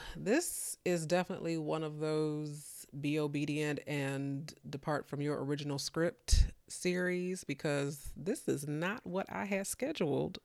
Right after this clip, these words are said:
y'all. And yet, uh, the Spirit is speaking very loudly to me, and so I need to listen and obey, because apparently somebody needs to hear this.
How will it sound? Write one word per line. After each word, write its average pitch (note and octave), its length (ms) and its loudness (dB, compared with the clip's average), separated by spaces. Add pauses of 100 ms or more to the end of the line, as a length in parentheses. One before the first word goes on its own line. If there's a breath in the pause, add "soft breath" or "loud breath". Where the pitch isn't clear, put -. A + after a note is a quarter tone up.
(180)
y'all. D#3 520 4 (800 loud breath)
And F3+ 140 4
yet, F#3+ 720 4 (220)
uh, D3+ 240 2
the D3 100 -2
Spirit E3+ 400 0
is D3+ 80 -2
speaking D#3 380 -2
very D#3 240 2
loudly C#3 540 4
to - 140 -4
me, B2 440 0
and C#3+ 180 -2
so C3 420 2
I C#3 80 0
need C#3 340 -2
to C#3+ 580 2 (260 soft breath)
listen F3+ 380 2
and C#3 160 -2
obey, D#3+ 340 2
because D3+ 380 0
apparently F#3 420 0
somebody D#3+ 400 2
needs C#3+ 200 -2
to D#3+ 60 -6
hear A3+ 200 4
this. - 360 -2